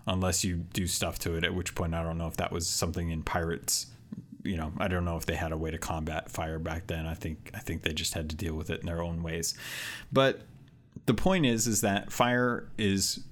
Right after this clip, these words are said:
being worked on. And the thing that first popped into my mind is the first Tall Tale, the Shroud Breaker. Now, if you've done the Tall Tales, you already know. You've only had to do the first one to understand what I'm gonna be talking about, and that's the journal that we got.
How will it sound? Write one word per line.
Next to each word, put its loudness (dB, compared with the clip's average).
being 8
worked 6
on. -4
And 6
the 0
thing 4
that 2
first 2
popped 6
into 6
my 6
mind 4
is 6
the 4
first 6
Tall 6
Tale, 0
the 4
Shroud 4
Breaker. -2
Now, 2
if 2
you've 8
done 8
the 4
Tall 4
Tales, 4
you 6
already 8
know. 0
You've 4
only 4
had 4
to 0
do 8
the 6
first 4
one 6
to 2
understand 4
what 4
I'm 6
gonna 4
be 2
talking 2
about, -2
and 2
that's 2
the 2
journal 4
that 0
we 0
got. -2